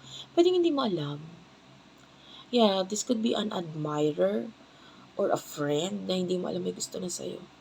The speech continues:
Mahal ka na pala. And then you're like, "I have my own problems." <laughs> Parang ganun.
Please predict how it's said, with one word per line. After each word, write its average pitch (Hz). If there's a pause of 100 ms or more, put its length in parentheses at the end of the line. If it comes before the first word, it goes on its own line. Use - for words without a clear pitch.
(280)
Mahal 160
ka -
na -
pala. 160 (1040)
And 175
then 175
you're 165
like, 160 (1600)
"I 165
have 160
my 160
own 156
problems." 147
<laughs> -
Parang -
ganun. -